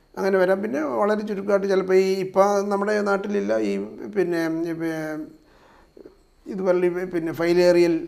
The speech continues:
ഇൻഫെക്ഷനൊക്കെ വന്നു കഴിഞ്ഞാൽ ചിലപ്പോൾ അതിന് ട്രീറ്റ്മെൻറ്റ്, ആ,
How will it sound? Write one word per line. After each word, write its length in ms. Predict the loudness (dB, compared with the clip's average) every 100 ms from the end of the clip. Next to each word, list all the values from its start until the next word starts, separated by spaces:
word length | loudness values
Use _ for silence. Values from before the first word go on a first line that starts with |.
| -4 -2
ഇൻഫെക്ഷനൊക്കെ 520 | -2 -4 -6 -6 -6
വന്നു 140 | -6 -6
കഴിഞ്ഞാൽ 340 | -8 -8 -10 -12 -12
ചിലപ്പോൾ 240 | -10 -10 -10
അതിന് 200 | -12 -14 -20 _ _ -10
ട്രീറ്റ്മെൻറ്റ്, 460 | -10 -8 -12 -12 -10
ആ, 20 | -8